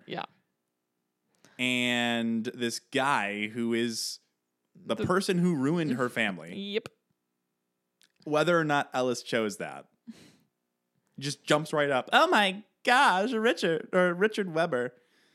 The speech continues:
Speaker 2: So good to see you."
Speaker 1: Yes, it's, um,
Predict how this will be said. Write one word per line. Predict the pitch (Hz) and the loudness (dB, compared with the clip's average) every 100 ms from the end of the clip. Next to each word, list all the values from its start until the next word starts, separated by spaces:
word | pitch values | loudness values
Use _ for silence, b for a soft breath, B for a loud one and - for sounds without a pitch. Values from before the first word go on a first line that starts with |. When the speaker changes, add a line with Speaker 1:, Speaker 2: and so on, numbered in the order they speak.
| b b b | b b b
Speaker 2:
So | - 208 | 0 2
good | 220 190 | 2 0
to | |
see | 147 - 147 | -2 -4 -4
you." | 170 82 131 - _ _ _ _ _ _ - | -4 -6 -8 -16 _ _ _ _ _ _ -16
Speaker 1:
Yes, | 220 214 214 208 - | -12 -10 -12 -14 -14
it's, | 240 247 - | -14 -12 -10
um, | - 370 370 359 359 | -8 -6 -6 -10 -14